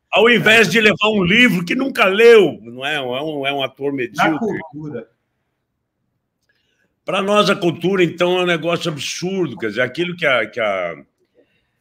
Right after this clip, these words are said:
Speaker 1: a ex-mulher do Chico, a minha colega de novela, a Marieta, falou anteontem, é, lá no programa do Serginho Groisman, sobre a, a censura ao Chico,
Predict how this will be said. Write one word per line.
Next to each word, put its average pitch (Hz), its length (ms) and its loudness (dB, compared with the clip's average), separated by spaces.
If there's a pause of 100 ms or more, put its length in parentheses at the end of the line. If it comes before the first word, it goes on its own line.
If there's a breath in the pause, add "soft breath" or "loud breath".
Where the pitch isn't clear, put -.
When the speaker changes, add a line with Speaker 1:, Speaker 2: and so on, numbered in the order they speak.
(340)
Speaker 1:
a 95 800 -4 (1700)
ex-mulher 117 480 -4
do 107 100 -8
Chico, 92 760 -10
a 90 60 -12
minha 123 180 -8
colega 104 420 -4
de 90 100 -6
novela, 87 460 -4
a 87 40 -4
Marieta, 92 460 -2
falou 92 680 -4
anteontem, 90 880 -8 (1400 soft breath)
é, 82 240 -6
lá 92 160 0
no 98 100 -2
programa 101 460 -2
do 90 80 -6
Serginho 95 480 -4
Groisman, 101 560 2
sobre 101 380 -2
a, 90 280 0
a 92 40 -6
censura 117 580 -6
ao 107 100 0
Chico, 117 680 -6